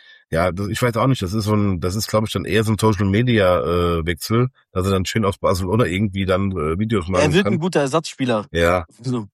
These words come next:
Speaker 1: Und Mansambi von Freiburg angeblich zu Newcastle. Der hat ja bei der W M hat er ja schon gut Wirbel gemacht, ist echt ein guter. Schade für Freiburg, wird aber Freiburg wohl eine Rekordablöse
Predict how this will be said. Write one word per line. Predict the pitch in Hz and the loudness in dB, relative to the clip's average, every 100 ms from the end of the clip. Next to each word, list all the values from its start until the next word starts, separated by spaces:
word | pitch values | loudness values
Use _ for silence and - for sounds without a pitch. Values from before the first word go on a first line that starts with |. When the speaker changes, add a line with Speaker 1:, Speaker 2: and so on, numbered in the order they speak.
| _ | _
Speaker 1:
Und | 123 113 196 262 - - _ _ _ - | 2 4 4 2 -6 -16 _ _ _ -4
Mansambi | 92 92 82 85 85 113 156 | 0 0 0 0 0 0 -2
von | 160 101 | -2 -2
Freiburg | 87 - 76 92 117 90 | -4 -4 -4 -2 -2 -2
angeblich | 90 90 82 87 80 - - | -4 -4 -8 -8 -10 -12 -18
zu | - 92 87 85 | -14 -8 -6 -4
Newcastle. | 85 87 - 110 131 | -4 -4 -2 -2 0
Der | 127 95 | 0 0
hat | |
ja | 101 | 0
bei | 90 | -2
der | 87 82 | -2 -2
W | 87 | -2
M | 98 101 | -2 -2
hat | 101 | 0
er | 98 | 0
ja | 90 | 0
schon | - 90 80 | -2 -6 -8
gut | 92 82 | -10 -4
Wirbel | 90 85 | -4 -4
gemacht, | 82 98 131 - | -6 -6 -6 -10
ist | 90 | -14
echt | 90 95 78 | -12 -12 -12
ein | |
guter. | 73 90 107 143 - _ _ _ _ - _ _ _ _ | -12 -6 -2 -2 -6 _ _ _ _ -20 _ _ _ _
Schade | - 98 107 | -2 0 0
für | 104 | -4
Freiburg, | - 107 131 - | 0 0 0 -2
wird | 131 139 | -2 -2
aber | 101 123 | -2 -2
Freiburg | 107 - - 95 135 135 107 | -2 -8 -4 0 0 0 -2
wohl | 98 110 123 | -2 0 2
eine | 120 113 | 0 -2
Rekordablöse | 107 - 220 82 - 80 73 76 | -2 -2 -2 -6 -8 -8 -8 -12